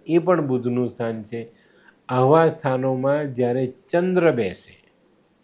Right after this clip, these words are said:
બીજા કોઈ ગ્રહથીનું એ નથી થતું. જો બુધનો કટ્ટર દુશ્મન મંગળ છે, પણ ત્રીજા સ્થાનમાં મંગળ બેઠો, છઠ્ઠે મંગળ બેઠો,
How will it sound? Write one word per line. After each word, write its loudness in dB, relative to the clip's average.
બીજા 4
કોઈ 2
ગ્રહથીનું 2
એ 2
નથી 0
થતું. -4
જો -2
બુધનો 4
કટ્ટર 2
દુશ્મન 0
મંગળ 4
છે, 0
પણ -2
ત્રીજા -2
સ્થાનમાં -2
મંગળ -2
બેઠો, -2
છઠ્ઠે -4
મંગળ -4
બેઠો, -4